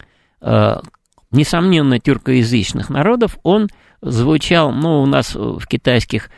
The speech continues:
э, перепереводах его озвучивали как Ганьгунь, э, и это китайское произношение древнее этнонима "кыргыз".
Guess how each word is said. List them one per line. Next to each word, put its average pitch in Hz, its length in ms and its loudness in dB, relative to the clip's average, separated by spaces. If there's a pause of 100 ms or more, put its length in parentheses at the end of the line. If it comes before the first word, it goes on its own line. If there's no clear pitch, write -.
(220)
э, - 160 -6
перепереводах 123 800 0
его 117 340 0
озвучивали 113 520 2
как 113 220 -2
Ганьгунь, 139 640 2 (1080)
э, 117 420 2 (360)
и 160 140 4
это 185 420 0 (240)
китайское 156 580 0
произношение 131 800 0
древнее 165 580 0
этнонима 156 420 2
"кыргыз". 139 520 0